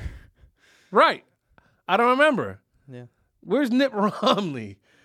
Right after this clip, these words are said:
Speaker 2: Nip, where is Ni-, is Nip, is Nip coming out of the closet <laughs> these days? I mean, where's, where's Nip Romney? Uh, well, he was disgraced or something.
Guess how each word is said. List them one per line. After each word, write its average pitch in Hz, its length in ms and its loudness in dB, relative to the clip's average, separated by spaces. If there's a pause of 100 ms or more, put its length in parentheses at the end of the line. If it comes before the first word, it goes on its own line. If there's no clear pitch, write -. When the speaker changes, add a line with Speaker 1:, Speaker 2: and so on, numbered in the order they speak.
(160)
Speaker 2:
Nip, 349 380 2
where 285 240 -6
is 202 140 -6
Ni-, 233 120 -2
is 202 200 -2
Nip, 302 340 -2
is 208 140 -8
Nip 254 260 -4
coming 311 300 -4
out 320 140 0
of 330 60 -6
the 311 80 -2
closet - 640 -10
<laughs> - 0 -
these 285 220 -4
days? 294 400 -4 (640)
I 392 100 -2
mean, 311 260 -2
where's, 339 280 0
where's 311 260 -2
Nip 311 260 -2
Romney? 277 640 0
Uh, 175 340 2
well, 196 140 -2
he 302 80 4
was 247 140 0
disgraced 160 560 -2
or 107 40 -8
something. 107 360 -8